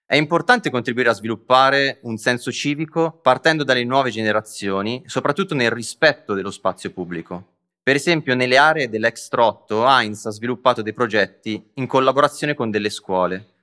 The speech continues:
attraverso un programma educativo e partecipativo in cui sono stati coinvolti gli studenti con l'obiettivo di sensibilizzare gli studenti stessi su temi di sostenibilità sociale e ambientale attraverso l'arte del fumetto.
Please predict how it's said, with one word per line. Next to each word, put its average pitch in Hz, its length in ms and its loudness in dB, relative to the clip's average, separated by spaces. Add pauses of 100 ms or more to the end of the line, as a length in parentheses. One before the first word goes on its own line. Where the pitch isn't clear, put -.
(120)
attraverso 151 460 0
un 120 80 -6
programma 139 360 0
educativo 117 840 -4
e 117 120 -6
partecipativo 104 1080 -6
in 156 120 -4
cui 185 140 2
sono 127 160 2
stati 135 240 -2
coinvolti 139 480 2
gli 113 100 -6
studenti 101 920 -4
con 151 160 2
l'obiettivo 165 520 0
di 120 100 -6
sensibilizzare 123 1120 0
gli 107 100 -8
studenti 107 460 -2
stessi 123 580 -10 (140)
su 170 220 -4
temi 170 280 2
di 110 60 -4
sostenibilità 120 720 -2
sociale 98 720 2
e 127 100 0
ambientale 107 720 0
attraverso 156 520 0
l'arte 143 340 2
del 120 160 -6
fumetto. 98 720 -10